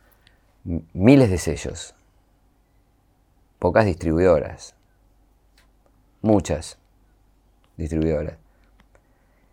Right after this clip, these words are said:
En los ochenta, noventa, las distribuidoras se compran los sellos. Los sellos,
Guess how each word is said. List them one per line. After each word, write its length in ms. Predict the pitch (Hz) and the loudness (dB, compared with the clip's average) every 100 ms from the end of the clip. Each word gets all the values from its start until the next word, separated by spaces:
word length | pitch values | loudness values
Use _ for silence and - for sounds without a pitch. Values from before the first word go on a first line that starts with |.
| _ _ _ _ _ _ - | _ _ _ _ _ _ -8
En 460 | 92 90 90 87 90 | -2 0 2 0 2
los 880 | 87 87 87 87 87 85 - - _ _ _ _ - | 4 4 4 4 2 0 -8 -16 _ _ _ _ -6
ochenta, 800 | 90 90 - 113 113 107 110 107 | -4 -2 4 4 4 4 6 6
noventa, 760 | 107 117 113 98 113 120 123 - _ _ _ _ _ _ _ - _ - | 6 4 4 4 4 4 0 -6 _ _ _ _ _ _ _ -14 _ -6
las 140 | 87 | -4
distribuidoras 440 | 87 92 92 120 | -2 0 2 2
se 80 | 95 | 2
compran 200 | 87 82 | 0 0
los 80 | 78 | -2
sellos. 460 | 80 76 - 82 _ _ _ _ _ _ _ _ _ _ _ _ _ _ _ _ _ _ _ _ _ _ _ _ _ _ _ _ _ _ _ _ _ _ _ _ _ _ _ _ _ _ - | -6 -8 -10 -18 _ _ _ _ _ _ _ _ _ _ _ _ _ _ _ _ _ _ _ _ _ _ _ _ _ _ _ _ _ _ _ _ _ _ _ _ _ _ _ _ _ _ -10
Los 160 | 80 | -6
sellos, 560 | - 101 110 104 - | -2 2 4 4 2